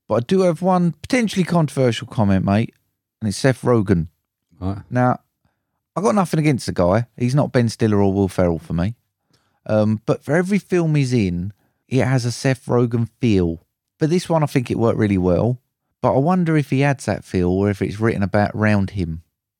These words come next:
Speaker 1: Because I think you put him in a film and suddenly it has got the same feel as every other one of his films.
Speaker 2: Right.
Speaker 1: He's just one of them blokes,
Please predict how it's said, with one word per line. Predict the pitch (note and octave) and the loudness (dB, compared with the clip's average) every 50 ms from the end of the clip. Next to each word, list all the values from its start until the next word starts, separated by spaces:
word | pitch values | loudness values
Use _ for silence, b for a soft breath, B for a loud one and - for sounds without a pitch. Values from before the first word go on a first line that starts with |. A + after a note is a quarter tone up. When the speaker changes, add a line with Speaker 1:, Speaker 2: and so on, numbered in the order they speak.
| _ _ _ | _ _ _
Speaker 1:
Because | - G#2 - C3+ A#2+ - | -10 -4 -2 -2 0 0
I | G2+ G#2+ | -2 -4
think | A#2 - C#3+ C#3 - C3+ | 0 0 -2 -2 0 -2
you | C#3 C#3+ | -4 -4
put | - D#3+ D#3 - | -2 -2 -2 0
him | C3 B2+ A#2+ A2+ G#2 - | 2 0 0 0 -2 -4
in | - C#3+ C#3+ | -2 -2 0
a | B2+ | -2
film | - - A#2 G#2+ F#2+ F2+ F2 - | -2 0 0 0 0 0 -2 -4
and | - F#2+ | -8 -10
suddenly | - - A#2 G#2+ G2 F2+ F2 E2+ F2+ F2+ | -4 0 0 0 2 0 0 0 0 -2
it | D#3+ D#3 - F#2+ - | -4 -4 -6 -4 -2
has | F#2+ F#2+ F#2+ | -2 -4 0
got | - G#2 - - | 0 -2 -2 -2
the | G2 F#2+ | -6 -6
same | - - A#2 A2 G#2 G2 | 0 2 4 4 4 2
feel | F#2+ - - A2 G#2 G2 F2+ F2 | 0 0 2 4 4 4 4 2
as | E2+ E2 F2 | 0 0 0
every | F#2+ F2+ F#2+ F#2+ F#2 | -2 -2 0 0 0
other | F#2 F2+ F2+ F#2+ | 0 0 0 -2
one | F2+ F2+ F2+ F2+ F2+ | -4 -2 -2 -2 -2
of | F2 F2 F2 | -2 -2 -2
his | F2+ F2+ E2+ | -2 -4 -4
films. | - - F2+ F2 E2+ E2 D#2+ - - - _ _ - - _ _ _ _ - | -2 -2 -2 -2 -2 -2 -6 -8 -14 -20 _ _ -20 -20 _ _ _ _ -12
Speaker 2:
Right. | G#2+ G2+ G#2 B2+ C#3+ - - - | -8 -8 -6 -8 -8 -12 -12 -6
Speaker 1:
He's | - G#2 A2+ | -6 -2 0
just | B2 A2+ A#2+ | 0 0 0
one | B2 B2 A#2+ | 0 0 2
of | A2 | 2
them | A2+ A2+ A2 | 0 0 0
blokes, | G2+ A#2 A2 G#2 - - - | 2 2 0 0 0 -4 -12